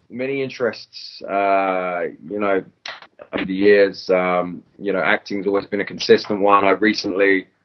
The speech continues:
um, directed a short film, uh, which you actually got the chance to see when we were up at Mammoth Film Festival. So, uh, I directed that.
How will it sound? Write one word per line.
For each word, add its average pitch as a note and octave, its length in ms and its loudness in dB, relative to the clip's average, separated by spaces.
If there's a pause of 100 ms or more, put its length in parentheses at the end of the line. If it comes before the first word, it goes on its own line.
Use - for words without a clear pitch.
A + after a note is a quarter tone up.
(420)
um, F#2+ 640 0 (1000)
directed A#2+ 460 2
a G#2+ 40 -10
short A2+ 320 -4
film, A#2 360 -4 (220)
uh, G#2 240 -4
which A2 180 -6
you A#2+ 140 0
actually G#2+ 220 -6
got G#2+ 160 0
the - 40 -18
chance A2 320 -8
to - 60 -18
see A2 240 -4
when G2+ 100 -6
we G#2 80 0
were G#2 140 4
up G2+ 140 -4
at F#2 100 -4
Mammoth G2+ 380 -2
Film G#2+ 180 0
Festival. G#2 500 0 (420)
So, A2 220 4
uh, G#2+ 560 6
I G2+ 40 0
directed G#2+ 460 2
that. G2+ 340 0